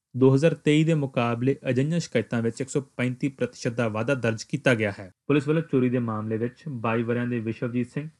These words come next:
ਬਰੈਂਪਟਨ ਨਿਵਾਸੀ ਸੁਖਮੰਦਰ ਸਿੰਘ, ਦਲਾਵਲ ਸਿੱਧੂ ਨੂੰ ਚਾਰਜ ਕੀਤਾ ਗਿਆ ਹੈ। ਇਸ ਤੋਂ ਇਲਾਵਾ ਪੁਲਿਸ ਨੇ ਬਰੈਂਪਟਨ ਨਿਵਾਸੀ ਨਵਦੀਪ ਚੌਧਰੀ, ਕਮਲਦੀਪ ਸਿੰਘ ਅਤੇ ਹਰਕੀਰਤ ਸਿੰਘ ਨੂੰ ਗ੍ਰਿਫਤਾਰ ਕਰ ਚਾਰਜ ਕੀਤਾ ਹੈ। ਪੀਲ ਪੁਲਿਸ ਦੇ ਕਾਂਸਟੇਬਲ ਟਾਈਲਰ ਬੈਲ ਨੇ ਕਿਹਾ ਕਿ ਪੁਲਿਸ ਵੱਲੋਂ ਚਾਰਜ ਕੀਤੇ ਗਏ ਵਿਅਕਤੀਆਂ ਉੱਪਰ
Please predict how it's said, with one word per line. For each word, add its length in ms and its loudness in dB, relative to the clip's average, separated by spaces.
ਬਰੈਂਪਟਨ 400 -2
ਨਿਵਾਸੀ 420 -4
ਸੁਖਮੰਦਰ 520 -4
ਸਿੰਘ, 280 -6
ਦਲਾਵਲ 360 0
ਸਿੱਧੂ 280 -4
ਨੂੰ 100 -2
ਚਾਰਜ 320 -4
ਕੀਤਾ 320 -4
ਗਿਆ 160 -4
ਹੈ। 180 -4
ਇਸ 120 2
ਤੋਂ 120 2
ਇਲਾਵਾ 300 2
ਪੁਲਿਸ 340 -2
ਨੇ 80 -2
ਬਰੈਂਪਟਨ 420 -4
ਨਿਵਾਸੀ 500 -4
ਨਵਦੀਪ 440 -4
ਚੌਧਰੀ, 360 -2
ਕਮਲਦੀਪ 420 0
ਸਿੰਘ 260 -4
ਅਤੇ 140 -6
ਹਰਕੀਰਤ 480 -2
ਸਿੰਘ 160 -6
ਨੂੰ 140 -4
ਗ੍ਰਿਫਤਾਰ 340 -2
ਕਰ 160 -4
ਚਾਰਜ 420 -4
ਕੀਤਾ 340 -2
ਹੈ। 200 -8
ਪੀਲ 200 2
ਪੁਲਿਸ 260 -2
ਦੇ 100 0
ਕਾਂਸਟੇਬਲ 580 -2
ਟਾਈਲਰ 420 -2
ਬੈਲ 320 0
ਨੇ 120 0
ਕਿਹਾ 340 -6
ਕਿ 200 -6
ਪੁਲਿਸ 340 -6
ਵੱਲੋਂ 140 -2
ਚਾਰਜ 360 -6
ਕੀਤੇ 280 -6
ਗਏ 120 0
ਵਿਅਕਤੀਆਂ 360 -4
ਉੱਪਰ 320 0